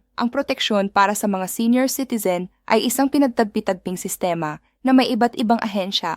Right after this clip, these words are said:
at madalas na komplikado. Ito ay nagdulot ng pagkaantala at pagkalito. Ngunit simula ngayong Disyembre, may bagong sistema na itinatayo na naglalayong muling itayo ang pundasyon. Ito ay isang makasaysayang pagkakaisa sa pagitan ng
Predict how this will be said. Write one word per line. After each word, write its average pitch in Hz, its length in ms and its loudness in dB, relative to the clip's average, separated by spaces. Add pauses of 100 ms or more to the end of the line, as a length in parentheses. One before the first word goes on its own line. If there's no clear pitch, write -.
at - 160 -2
madalas 190 480 2
na 196 80 -2
komplikado. 160 800 -6 (800)
Ito 262 240 2
ay 277 160 4
nagdulot 226 400 0
ng 240 80 0
pagkaantala 185 720 0
at - 160 -2
pagkalito. 160 720 -8 (880)
Ngunit 330 320 0
simula 294 400 2
ngayong 220 240 -2
Disyembre, 185 720 -6
may 214 160 -2
bagong 220 320 2
sistema 220 480 0
na 208 80 0
itinatayo 185 880 -4
na 226 80 -4
naglalayong 226 640 2
muling 240 240 0
itayo 170 400 -4
ang 170 80 -10
pundasyon. 165 720 -10 (880)
Ito 247 160 2
ay 254 240 4
isang 240 240 -2
makasaysayang 226 640 0
pagkakaisa 185 720 -2
sa 170 160 -6
pagitan 185 480 0
ng 190 100 -4